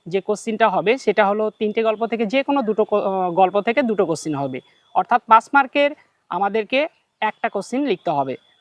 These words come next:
ফলে এখানে কে বাঁচায়, কে বাঁচে, ভাত এবং ভারতবর্ষ,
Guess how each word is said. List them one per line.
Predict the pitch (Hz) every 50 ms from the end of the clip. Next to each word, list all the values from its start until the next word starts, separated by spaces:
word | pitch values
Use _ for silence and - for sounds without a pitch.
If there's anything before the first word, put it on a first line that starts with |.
| _ -
ফলে | 262 269 269
এখানে | 277 - 277 269 269
কে | 247 - 240 240
বাঁচায়, | 214 240 233 226 - 240 240 247 240 240 - _
কে | - 214 208
বাঁচে, | 196 214 220 - 240 233 233 269 - _ _
ভাত | - 127 165 185 202 208 -
এবং | 226 208 208 202
ভারতবর্ষ, | 170 151 156 156 160 156 185 190 185 - -